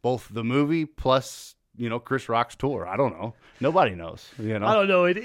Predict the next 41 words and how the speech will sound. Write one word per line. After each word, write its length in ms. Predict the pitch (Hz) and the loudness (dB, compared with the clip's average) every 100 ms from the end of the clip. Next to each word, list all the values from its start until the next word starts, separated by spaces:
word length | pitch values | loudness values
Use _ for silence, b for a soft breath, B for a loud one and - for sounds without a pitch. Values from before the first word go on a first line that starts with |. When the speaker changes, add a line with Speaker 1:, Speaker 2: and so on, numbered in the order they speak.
| 240 202 | -10 -2
Speaker 2:
either 300 | 269 302 226 | 0 0 0
way, 260 | 196 196 180 | 2 4 2
Chris 340 | 175 175 170 | 2 0 0
Rock 360 | 160 156 143 131 | 2 2 0 -6
is 80 | |
coming 300 | - 139 135 | -6 -4 -2
out 140 | 131 123 | -2 -2
of 60 | |
there 160 | 117 123 | -2 -2
with 140 | 120 | -4
some 220 | - 110 104 | -8 -10 -6
great 400 | 123 143 160 185 | 0 2 2 0
material 800 | 147 143 147 131 120 107 95 - | -4 -2 0 0 0 -4 -8 -14
for 300 | - 139 127 | -4 -2 0
his 140 | 135 | -2
show. 440 | 127 156 143 160 175 b b b - | -4 -4 -2 -4 -8 b b b -12
His, 260 | 123 110 | -10 -4
uh, 640 | 120 117 117 120 120 117 110 | -2 0 0 -2 -2 -4 -6
future, 240 | 156 156 - | -8 -8 -4
you 100 | 165 | -2
know, 100 | 147 | -2
you 160 | 135 165 | -2 -2
gotta 180 | 127 | -2
think 280 | - 143 127 | -4 -8 -6
it's 100 | 107 | -8
gonna 200 | - 107 | -8 -8
be 180 | 101 101 | -8 -8
in 100 | 117 | -8
there. 140 | 101 | -8
How 180 | 98 156 | -2 0
do 80 | 165 | 0
you 140 | 160 | -2
go 260 | 131 135 135 | 0 2 2
on 180 | 127 113 | 0 -4
tour 300 | 131 127 117 | -6 -4 -4
and 80 | 107 | -4
not 200 | 117 117 | -8 -8
be 100 | 113 | -10
mentioning 540 | 104 113 123 107 98 | -10 -10 -10 -10 -10
this? 260 | 98 101 - | -10 -8 -8
And 140 | 107 | -10